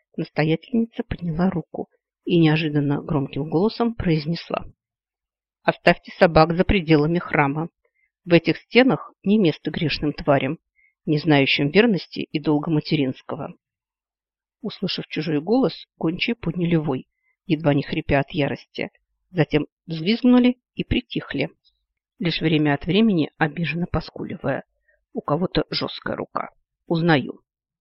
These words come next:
Вареник вошёл в храм словно не в божественное пристанище, а в дом своего должника, размашистым, уверенным шагом, деловито,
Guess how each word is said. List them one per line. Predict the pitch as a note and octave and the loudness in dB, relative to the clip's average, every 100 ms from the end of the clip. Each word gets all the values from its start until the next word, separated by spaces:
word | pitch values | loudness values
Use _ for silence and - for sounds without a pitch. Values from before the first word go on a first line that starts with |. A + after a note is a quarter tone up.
| _ _ _ _ _ _ _ - | _ _ _ _ _ _ _ -2
Вареник | F3+ A#3 D4 C#4+ - | 2 6 6 4 -2
вошёл | G3 G3 D4 D4 | -6 -2 -2 0
в | |
храм | - A#3 C4 | 6 6 6
словно | - - G#3 G#3 | -4 -2 0 2
не | F3+ | 0
в | F3 | 0
божественное | F3 E3+ D4 - F3 E3+ D3 | -2 -2 -2 -4 -4 -2 -2
пристанище, | - - - E3 C#3 - - F#3+ _ _ _ _ _ | -2 -8 -6 -6 -6 -6 -8 -10 _ _ _ _ _
а | E3 | -2
в | E3 | 4
дом | A#3+ C#4 | 4 2
своего | - - G#3 G#3 | -4 -4 0 2
должника, | G3+ F#3 G3 F#3 - C#3 _ _ - | 2 2 0 -2 -4 -6 _ _ -10
размашистым, | - D3+ D#3 F#3+ - - - B3 - | -6 -4 -2 -2 -2 -6 -4 -6 -4
уверенным | E3+ D#3+ D#3 E3+ E3+ | -4 -2 -2 -2 -6
шагом, | - - - - - _ _ _ _ _ | -4 -4 -4 -8 -14 _ _ _ _ _
деловито, | - E3+ D3 E3 A3+ - | -4 -2 0 0 -4 -4